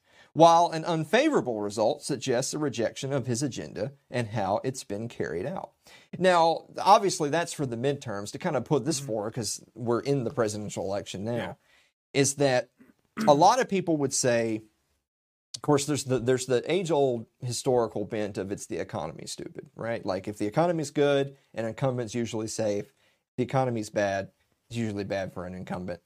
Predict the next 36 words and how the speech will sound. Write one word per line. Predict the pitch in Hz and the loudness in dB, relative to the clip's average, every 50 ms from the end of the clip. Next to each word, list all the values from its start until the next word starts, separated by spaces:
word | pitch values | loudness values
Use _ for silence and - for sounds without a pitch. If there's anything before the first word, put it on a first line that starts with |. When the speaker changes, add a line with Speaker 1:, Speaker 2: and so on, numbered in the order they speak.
| _ _ _ _ _ _ _ _ _ | _ _ _ _ _ _ _ _ _
Speaker 1:
Um, | 101 104 104 101 98 95 92 92 - - - | -2 0 0 0 -2 -4 -6 -8 -6 0 2
obviously, | 127 131 147 147 147 139 127 - 123 127 127 | 4 4 4 4 2 -2 -4 -2 -2 -2 0
this | 117 120 113 - | 0 0 -2 -2
is | 113 104 | -4 -4
a | 104 104 | -4 -4
really | 110 113 110 107 107 | -2 -2 -2 -4 -4
strange | - - - 120 107 104 101 120 117 | -6 -8 -6 -6 -6 -6 -8 -6 -4
year | 113 117 117 113 113 113 117 117 | 0 0 2 2 2 0 -2 -4
because | 117 113 107 - - 113 101 98 95 101 - | -4 -6 -8 -4 -4 -4 -4 -2 -4 -6 -6
the | - 110 85 | -6 -8 -8
economy's | - - 131 123 127 113 104 92 - - - - _ _ _ _ _ _ _ _ _ _ _ _ _ _ _ _ | -4 0 0 0 0 -2 -6 -8 -10 -12 -12 -14 _ _ _ _ _ _ _ _ _ _ _ _ _ _ _ _
in | 120 113 101 95 87 - - | -8 -6 -6 -6 -10 -12 -14
the | - - - | -14 -12 -2
shitter. | - - 196 160 107 92 95 - - _ _ _ _ _ _ _ - | 4 4 4 4 4 0 -6 -10 -12 _ _ _ _ _ _ _ -2
Uh, | - 113 110 107 | 0 2 2 2
the | 110 | 2
economy's | 107 160 175 170 147 131 117 | 2 2 2 2 2 0 0
in | 117 | -2
the | 113 110 | -2 4
shitter, | - 262 269 226 175 147 151 - - | 6 8 8 8 6 4 2 0 2
but, | 131 165 156 151 143 - | 4 4 4 4 2 0
of | 151 | -4
course, | - 143 143 139 135 - | -2 0 0 0 2 2
a | 127 139 | 4 4
lot | 127 123 131 143 156 160 | 6 6 6 6 6 6
of | 147 123 | 2 0
that's | 123 120 113 - | 0 -2 -2 -4
because | - - 123 - - 117 107 104 | -6 -8 -6 -2 0 0 0 0
of | 110 104 104 | -2 -4 -2
lockdowns. | 107 110 117 123 120 - 110 101 92 90 92 95 107 | 2 4 4 4 4 0 -4 -8 -8 -8 -8 -6 -6
It's | 107 104 - | -6 -4 0
not | 123 131 139 175 202 196 | 4 6 6 6 6 4
because | 247 247 208 247 233 226 | 0 2 4 4 4 4
of | 240 | 0
the | 277 277 | 0 2
Rona. | 262 233 185 160 151 156 170 220 247 | 2 4 4 4 2 2 0 -2 -4